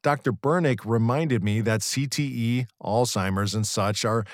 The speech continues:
diseases that evolve over decades, so they're very hard to track. He stressed how important it is to intervene early and that the recovery must be part of your lifestyle. I thank Doctor Bernick for his time and for the wonderful work he dedicated his life to.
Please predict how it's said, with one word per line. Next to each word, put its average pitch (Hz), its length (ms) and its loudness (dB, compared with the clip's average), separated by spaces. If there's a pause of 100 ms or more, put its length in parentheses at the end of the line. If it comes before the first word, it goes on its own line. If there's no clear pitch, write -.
(180)
diseases 117 640 0
that 120 160 2
evolve 117 560 2
over 117 300 -2
decades, 107 760 -6
so 110 200 -2
they're 110 200 0
very 113 300 2
hard 101 300 0
to 98 80 -6
track. 80 560 -6 (800)
He 165 120 0
stressed 165 460 2 (140)
how 202 280 0
important 175 500 0
it 139 140 2
is 123 300 0
to 131 160 -4
intervene 127 600 0
early 107 480 -2 (140)
and 104 160 0
that 110 320 -2
the 110 80 0
recovery 131 640 -2
must 110 400 0
be 117 100 -2
part 101 300 -4
of 101 100 -4
your 92 140 -4
lifestyle. 85 760 -8 (840)
I 180 140 2
thank 175 300 0
Doctor 143 320 2
Bernick 120 440 2
for 117 140 4
his 117 180 2
time 104 400 0
and 110 220 0
for 117 100 -2
the 113 120 0
wonderful 104 500 0
work 98 320 -2
he 110 140 -2
dedicated 95 680 -2
his 92 160 -4
life 90 280 -4
to. 67 300 -10